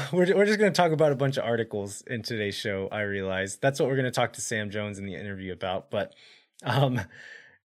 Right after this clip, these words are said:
uh, another article that we'll talk about is Andrew Wiebe wrote an article, uh, predicting potential M V P candidate for every team in the league. And so he had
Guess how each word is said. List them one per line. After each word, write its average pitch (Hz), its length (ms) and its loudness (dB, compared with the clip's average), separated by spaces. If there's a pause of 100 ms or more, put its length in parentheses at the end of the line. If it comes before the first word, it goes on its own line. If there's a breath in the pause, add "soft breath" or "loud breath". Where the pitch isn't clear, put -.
uh, 143 320 6
another 165 380 6
article 135 400 2
that 120 120 2
we'll 120 120 -4
talk 120 240 2
about 120 320 0
is 113 320 -4
Andrew 151 400 2
Wiebe 123 500 0 (760)
wrote 139 240 4
an 131 80 0
article, 131 640 0 (140)
uh, 113 220 -2
predicting 127 840 -2 (680)
potential 160 540 2
M 156 140 0
V 143 160 2
P 143 280 -2
candidate 107 540 -2
for 107 180 -4
every 117 320 -2
team 110 300 -4
in 98 120 -6
the 90 60 -6
league. 90 380 -8 (480 soft breath)
And 120 120 -4
so 117 380 2
he 139 200 0
had 143 360 4